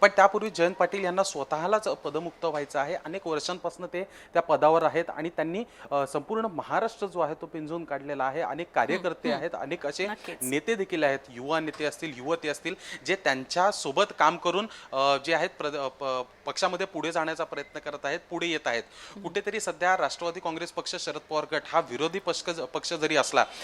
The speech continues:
Speaker 1: तरी त्याची ताकद एक वेगळीच आहे आणि त्या
Speaker 2: नक्कीच.
Speaker 1: ताकदीला बळ देण्यासाठी नवीन प्रदेशाध्यक्ष असेल, मग ते शशिकांत शिंदे यांचं नाव असो की रोहित पवार यांचं नाव असो,
Speaker 2: हम्म.
Speaker 1: हे भविष्यासाठी पक्षाच्या एक महत्त्वाचा निर्णय आहे, तो असणार आहे.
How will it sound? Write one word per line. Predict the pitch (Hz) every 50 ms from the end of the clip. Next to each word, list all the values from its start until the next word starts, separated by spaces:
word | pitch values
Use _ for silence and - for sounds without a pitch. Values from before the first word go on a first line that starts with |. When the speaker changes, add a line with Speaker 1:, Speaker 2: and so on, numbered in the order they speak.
| - - -
Speaker 1:
तरी | 165 175
त्याची | 190 185 170 -
ताकद | 214 - - 131 117 - - 196 -
एक | 202 - -
वेगळीच | 170 147 143 135 180 208 - 175
आहे | 160 156 180
आणि | 202 - 156 160 175
त्या | - - 185
Speaker 2:
नक्कीच. | 202 - 185 -
Speaker 1:
ताकदीला | 160 - 196 190 180
बळ | - 165 175 196
देण्यासाठी | 185 185 180 175 170 170 156 - - 214 - - - - - -
नवीन | 143 143 165 240 247
प्रदेशाध्यक्ष | 226 - 175 175 175 175 - 165 143 139 151 - - 165
असेल, | 135 - - 123 104 - - - - -
मग | 147 147 -
ते | 185
शशिकांत | 170 - 143 - - - 208 214 208
शिंदे | - 208 196 196 196
यांचं | 190 190 185 175 - 196 190
नाव | 180 175 180 180
असो | 170 - 190 185
की | - 220
रोहित | 190 151 143 196 208 -
पवार | - 180 185 175
यांचं | 175 170 - 180 165
नाव | 156 143 147
असो, | 143 - 180
Speaker 2:
हम्म. | 196 202 - - - 214
Speaker 1:
हे | 180 196
भविष्यासाठी | 202 - - 135 175 214 - - 240 208 - 190 175 - 208
पक्षाच्या | - - 165 - - 180 165 - - 185
एक | 175 - 185 190 -
महत्त्वाचा | 185 160 147 143 165 196 - 190 196 - 196
निर्णय | 185 165 156 147 151 165 185 180
आहे, | 131 - 147 156 190
तो | - 175 156
असणार | 131 - - 151 135 123
आहे. | 110